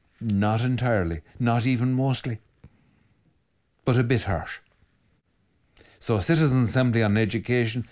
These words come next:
we know what's coming. <laughs> The second thing, here, here she says it. "In your view, are they worth fighting for?" Well, okay, for a start, they're worth a lot.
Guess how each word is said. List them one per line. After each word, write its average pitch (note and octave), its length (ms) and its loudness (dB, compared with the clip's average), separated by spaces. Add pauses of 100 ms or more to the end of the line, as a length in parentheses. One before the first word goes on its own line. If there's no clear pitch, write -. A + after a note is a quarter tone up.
(240)
we F2+ 300 0
know A#2+ 220 2
what's B2 280 0
coming. D3 540 0
<laughs> - 20 -6 (560)
The A2+ 100 0
second E3 400 2
thing, D#3 240 4 (380)
here, D#3 180 2
here E3 260 4
she C#3+ 140 0
says A2 260 2
it. D#2+ 140 -4 (140)
"In C#3+ 180 2
your G3 220 4
view, D#3+ 240 4
are C#3 100 4
they B2+ 140 2
worth A#2+ 280 2
fighting G2+ 440 0
for?" - 240 -8 (260)
Well, A#2 180 2 (220)
okay, B2 300 0
for D3 220 2
a D3+ 40 4
start, C3+ 460 0 (500)
they're B2 140 2
worth A#2 340 2
a G2 60 2
lot. F2 340 -4